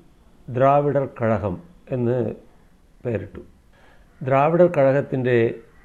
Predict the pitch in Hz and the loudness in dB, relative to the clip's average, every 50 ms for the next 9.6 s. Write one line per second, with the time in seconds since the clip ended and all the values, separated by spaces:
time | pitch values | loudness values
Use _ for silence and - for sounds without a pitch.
0 | - - - - _ _ _ - - - _ - - - 139 131 143 143 165 160 | -20 -20 -20 -20 _ _ _ -20 -20 -20 _ -20 -10 -6 -4 -4 0 0 0 0
1 | 151 151 147 135 143 135 127 113 113 - - - - _ _ _ - - - - | 0 -2 -2 0 0 0 2 0 0 -2 -6 -12 -20 _ _ _ -20 -10 -8 -8
2 | 107 104 98 131 131 127 - - 120 98 92 - - - _ - _ _ _ - | -8 -4 0 2 2 2 0 -4 -8 -8 -8 -12 -18 -20 _ -20 _ _ _ -12
3 | - 160 170 165 165 - - 123 - - 113 104 95 - - - - - 131 135 | -4 0 0 0 0 -2 -6 -6 -4 -2 -4 -4 -4 -8 -14 -12 -8 -6 -4 -4
4 | 131 123 120 107 - - 110 104 120 160 - - - - - 120 131 135 139 - | -2 -2 -2 -2 -2 -4 -4 -4 -2 -4 -6 -8 -14 -14 -8 -4 -2 -2 -2 -4
5 | - - 135 120 110 98 92 82 - - 92 - - - - - - _ - - | -6 -6 -2 -2 -2 -2 -2 -4 -6 -10 -12 -12 -18 -20 -20 -20 -20 _ -20 -20
6 | - - _ _ _ - 139 127 123 127 123 113 117 131 151 - - - - - | -20 -20 _ _ _ -6 -4 -2 -2 0 0 0 2 0 0 -2 -4 -12 -20 -20
7 | _ _ - - - _ - - - _ 135 127 123 120 120 117 120 120 - 151 | _ _ -20 -20 -20 _ -20 -20 -14 _ -2 2 4 4 4 4 0 -2 -4 -4
8 | 135 131 139 135 - 139 131 127 123 123 120 123 123 117 113 - 143 120 92 113 | -4 -2 -4 -4 -2 -2 -2 0 0 0 0 0 0 -2 -2 -2 -4 -4 -4 -4
9 | - 139 123 117 110 110 104 104 101 101 131 - | -4 -4 -2 -2 -2 -2 -2 -2 -2 -2 -4 -4